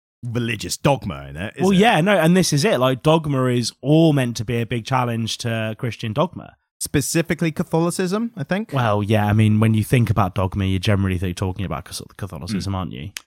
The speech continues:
Speaker 1: Incidentally, I sent a friend recently a picture of a cat in a Pope outfit, and my caption for it was, "Catholicism." Yeah,
Speaker 2: Nice.
Speaker 1: I just wanted to get that in there. But yeah, um, back to the comic. Uh,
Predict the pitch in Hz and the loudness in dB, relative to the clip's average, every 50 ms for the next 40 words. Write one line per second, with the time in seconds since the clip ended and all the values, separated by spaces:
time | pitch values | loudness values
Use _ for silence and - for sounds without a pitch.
0 | _ - 131 135 120 - 113 110 107 101 95 98 95 - 117 101 101 98 85 80 | _ -4 -4 -4 -2 -2 -2 -2 0 0 -2 -2 -2 -2 -2 -2 -2 -2 -4 -2
1 | 87 85 85 - - - 104 98 92 90 92 87 - 98 90 85 85 - - - | -2 -2 -4 -4 -2 -2 -2 0 0 -2 -2 -4 -4 -4 -6 -6 -6 -6 -8 -10
2 | - - - 107 87 78 82 82 80 - - - 98 92 - - 95 87 80 _ | -10 -6 -6 -6 -4 -4 -6 -8 -10 -10 -8 -8 -8 -8 -8 -10 -10 -10 -10 _
3 | - - 113 107 - - - 117 117 98 - - 143 156 160 _ _ _ - 98 | -6 -2 -2 -2 -4 -4 -6 -6 -6 -4 -2 -2 -2 -2 -2 _ _ _ -8 -4
4 | 87 85 85 - - 101 87 - - 101 - 107 95 90 90 90 87 - - _ | -4 -4 -4 -4 -4 -4 -4 -4 -6 -6 -4 -2 -2 0 0 -2 -4 -6 -12 _
5 | _ _ - - - _ - - - 85 82 85 90 - - 104 92 107 107 104 | _ _ -14 -14 -14 _ -14 -12 -10 -8 -6 -6 -6 -6 -6 -4 -4 -4 -6 -6
6 | - _ _ _ _ _ _ _ _ _ _ _ _ _ - - 73 71 71 76 | -8 _ _ _ _ _ _ _ _ _ _ _ _ _ -12 -12 -10 -10 -10 -12
7 | _ _ - 95 92 156 117 87 80 - _ _ - - 69 - - - _ _ | _ _ -10 -6 -4 -4 -4 -6 -10 -16 _ _ -12 -12 -12 -12 -14 -20 _ _
8 | - 78 73 64 69 71 76 78 78 82 90 - - - - - - - - - | -14 -12 -12 -12 -12 -10 -8 -8 -6 -6 -8 -8 -10 -14 -16 -16 -18 -20 -20 -20
9 | _ _ _ _ _ _ _ _ _ _ _ _ - 202 202 196 175 151 107 90 | _ _ _ _ _ _ _ _ _ _ _ _ 0 2 2 4 2 2 0 -2
10 | - - 135 135 135 135 135 131 127 123 117 - 185 143 - - - - - 92 | -4 -2 0 2 4 4 2 2 0 -2 -2 -2 -2 -2 -2 -6 -12 -10 -8 -6
11 | 123 - - - - - - 120 120 123 123 | -6 -4 -4 -4 -6 -4 -2 0 2 2 2